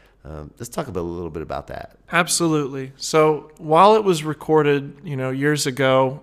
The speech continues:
Speaker 2: um, and we kind of were working on the mixing and mastering during the, the covid nineteen pandemic, um, that really had a lot of challenges with it, which I think kind of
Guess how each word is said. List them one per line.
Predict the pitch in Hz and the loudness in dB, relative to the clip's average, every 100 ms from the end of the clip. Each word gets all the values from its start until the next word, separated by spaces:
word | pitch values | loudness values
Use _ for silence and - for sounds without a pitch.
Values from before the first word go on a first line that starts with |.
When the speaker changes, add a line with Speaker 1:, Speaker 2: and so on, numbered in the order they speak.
| - | -6
Speaker 2:
um, | 131 127 127 127 131 _ | -2 -2 -2 -6 -12 _
and | 135 127 131 123 | -6 -6 -6 -12
we | - 139 | -10 -8
kind | 156 147 | -2 0
of | 135 | 0
were | 139 | -2
working | 135 139 139 135 | -2 -2 -4 -4
on | 131 | -4
the | 127 | -4
mixing | 135 - 131 | -6 -6 -6
and | 127 123 | -6 -6
mastering | 123 127 - 127 123 | -6 -6 -6 -8 -6
during | 131 127 127 | -6 -6 -8
the, | 131 - | -12 -14
the | 135 123 | -10 -10
covid | 127 131 127 | -6 -6 -6
nineteen | 127 123 - 131 131 | -8 -8 -8 -8 -6
pandemic, | 131 120 127 123 123 123 _ - - - - _ _ | -8 -8 -6 -6 -6 -12 _ -20 -20 -20 -20 _ _
um, | 139 131 127 120 120 151 - _ _ _ _ _ - | -2 0 0 -2 -4 -10 -18 _ _ _ _ _ 2
that | 147 151 | 6 6
really | 147 151 143 | 6 2 2
had | 143 | 2
a | |
lot | 135 131 | 2 2
of | 127 | 0
challenges | - 127 135 131 127 | -2 0 0 -4 -8
with | 131 131 | -6 -4
it, | 127 | -4
which | 131 131 | -6 -8
I | - 139 | -8 -6
think | - 139 139 - _ _ _ _ - | -2 -2 -4 -14 _ _ _ _ -10
kind | 151 143 143 | -4 -2 0
of | 131 123 - | -4 -6 -16